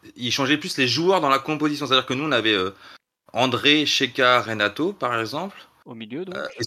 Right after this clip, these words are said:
Speaker 1: Soumaré, bien sûr. Euh, du coup, quand il fallait bien défendre, il n'hésitait pas à mettre André et Cheka, ce qui est horrible. Ce qui est, fran-, ce qui est absolument horrible.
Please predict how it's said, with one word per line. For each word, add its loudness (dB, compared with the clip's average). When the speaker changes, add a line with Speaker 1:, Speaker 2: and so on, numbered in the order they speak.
Speaker 1:
Soumaré, 4
bien -4
sûr. -4
Euh, 0
du -8
coup, -8
quand -4
il -6
fallait 0
bien 0
défendre, -2
il -4
n'hésitait -6
pas 4
à 2
mettre -4
André 0
et 0
Cheka, -2
ce -8
qui -4
est -6
horrible. -4
Ce -18
qui -4
est, 0
fran-, -14
ce -16
qui -4
est 0
absolument -6
horrible. -4